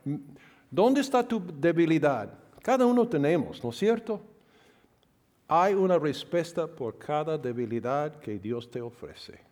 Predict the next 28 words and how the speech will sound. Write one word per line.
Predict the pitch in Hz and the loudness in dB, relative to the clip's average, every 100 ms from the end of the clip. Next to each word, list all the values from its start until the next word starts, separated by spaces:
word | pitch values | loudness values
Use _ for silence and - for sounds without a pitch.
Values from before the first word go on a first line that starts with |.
| _ _ _ _ _ - | _ _ _ _ _ -12
Memorízala | 110 123 120 135 156 226 226 - 131 80 71 - _ _ _ - | -4 0 2 2 2 2 0 -2 -4 -6 -14 -20 _ _ _ -4
para | 143 151 | 0 2
que | 156 151 143 | 2 0 -2
tú | 202 202 | -4 -6
puedas | - 202 196 190 - - | -2 2 2 0 -4 -14
también | - 147 147 143 139 127 - - _ _ | -4 -2 0 0 0 -2 -10 -20 _ _
decir | 127 131 127 180 202 196 180 - | -2 0 0 0 2 0 -4 -8
en | 131 127 | -4 -2
el | 123 | 0
momento | 127 143 185 190 175 | 0 2 0 0 -2
de | 175 | -4
tentación, | 170 160 156 143 - 98 80 78 _ _ _ _ _ | -4 -8 -8 -12 -12 -12 -12 -16 _ _ _ _ _
"No | 110 110 120 123 127 123 - _ _ | -2 2 2 0 -4 -10 -20 _ _
es | 113 110 | -10 -8
así." | 107 - 95 80 - _ _ _ _ _ | -14 -14 -14 -14 -18 _ _ _ _ _
Cítala | - 147 127 117 104 - - - | -12 -10 -8 -10 -10 -14 -18 -16
esto. | 104 - - _ _ _ _ - - | -16 -16 -20 _ _ _ _ -20 0
"El | 170 175 | 4 6
enojo | 185 247 233 220 | 8 6 6 6
del | 208 214 | 6 8
hombre | 240 226 | 6 6
no | 196 175 208 214 | 6 4 4 6
logra | 208 214 214 214 - | 6 6 6 2 2
la | 170 185 180 180 - - _ _ | 4 6 4 0 -18 -20 _ _
justicia | 190 - 233 233 - 208 | -2 0 -2 0 2 4
de | 202 | 4
Dios", | 202 240 202 - | 6 4 2 0
dice. | 160 - 120 107 | -2 0 -6 -8